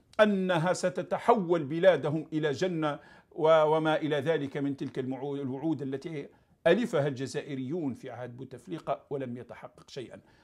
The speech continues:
جبهة التحرير التي للأسف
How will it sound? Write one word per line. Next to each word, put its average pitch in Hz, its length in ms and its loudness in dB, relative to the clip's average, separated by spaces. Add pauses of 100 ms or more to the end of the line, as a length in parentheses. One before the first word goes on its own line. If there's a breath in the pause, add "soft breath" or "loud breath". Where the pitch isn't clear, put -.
(160)
جبهة 165 340 6
التحرير 214 640 2 (920)
التي 139 400 -4
للأسف 131 600 -6